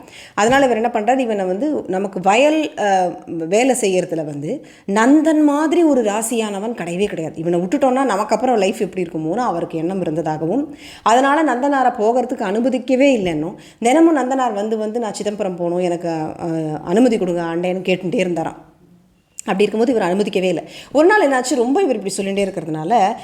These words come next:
அந்த, அந்த பிராமணர் என்ன சொன்னாராம், "நீ வந்து, நமக்கு, எனக்கு நாற்பது வேலி நிலம் இருக்கு, நாற்பது வேலி நிலத்தையும் நீ உழுது பயிரிட்டு அது விளைஞ்சு வந்து வரவழைச்சிட்டு அதுக்கப்புறம் நீ எங்க வேணா போ" அப்படின்ட்டாராம்.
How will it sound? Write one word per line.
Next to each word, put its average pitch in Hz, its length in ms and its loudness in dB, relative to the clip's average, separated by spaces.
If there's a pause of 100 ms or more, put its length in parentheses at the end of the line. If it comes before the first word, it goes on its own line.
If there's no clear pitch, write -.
(140)
அந்த, 208 240 2 (500)
அந்த 180 240 -2
பிராமணர் 240 380 2
என்ன 190 160 0
சொன்னாராம், 156 720 -8
"நீ 220 220 2
வந்து, 202 400 0
நமக்கு, 185 300 -2
எனக்கு 165 220 -2
நாற்பது 233 400 0
வேலி 180 200 0
நிலம் 165 300 0
இருக்கு, 170 260 -4 (280)
நாற்பது 302 480 2
வேலி 254 240 4
நிலத்தையும் 220 580 0
நீ 190 200 0
உழுது 233 720 0 (100)
பயிரிட்டு 214 720 0
அது 214 220 0
விளைஞ்சு 254 600 4
வந்து 190 280 -2
வரவழைச்சிட்டு 180 640 -4 (480)
அதுக்கப்புறம் 175 500 -2
நீ 196 60 0
எங்க 165 160 0
வேணா 160 280 -2
போ" 139 200 -8
அப்படின்ட்டாராம். 175 560 0